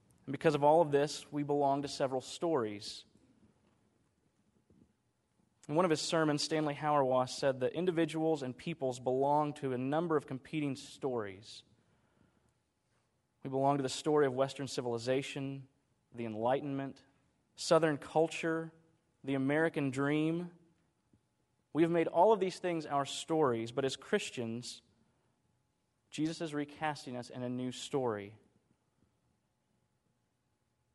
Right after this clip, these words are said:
It's a story that's longer and better, and it's progressively overwhelming the significance of anything else in all of our other stories.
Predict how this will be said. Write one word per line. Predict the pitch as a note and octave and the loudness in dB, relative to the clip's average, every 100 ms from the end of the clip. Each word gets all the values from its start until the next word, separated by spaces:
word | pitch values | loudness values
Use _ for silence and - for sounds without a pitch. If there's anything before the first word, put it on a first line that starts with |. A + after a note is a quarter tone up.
| _ _ - | _ _ -8
It's | D#3 | -6
a | |
story | - - F3 F3+ | -4 0 4 6
that's | D#3 - | 4 0
longer | C#3+ D3 D#3 F3 F3+ F3+ | 0 4 4 4 2 0
and | D3 C#3 | -2 -2
better, | C#3 C3+ A2 G#2 A2 _ - - | 0 0 0 -8 -14 _ -12 -6
and | |
it's | D3+ | -4
progressively | - D3 D#3 F3 G3 E3 D#3 D3 | -2 4 6 6 4 2 0 4
overwhelming | D#3 C#3+ C3 C#3+ D#3 E3+ E3+ D#3+ | 4 4 2 2 2 2 0 -2
the | D3 | -4
significance | C#3 C3+ C#3+ C#3+ C3 B2 | -4 -2 -2 -4 -8 -8
of | A#2+ | -8
anything | E3 G#3+ A3 G#3 | -4 -4 -2 0
else | D#3+ C3+ C3 | 2 2 0
in | D3 | -6
all | C3 C#3+ | 0 0
of | D3 | 2
our | C#3+ | 2
other | B2+ B2 | 0 -2
stories. | - C3+ A#2 A2 G#2+ - - | -6 -2 -2 -2 -6 -14 -18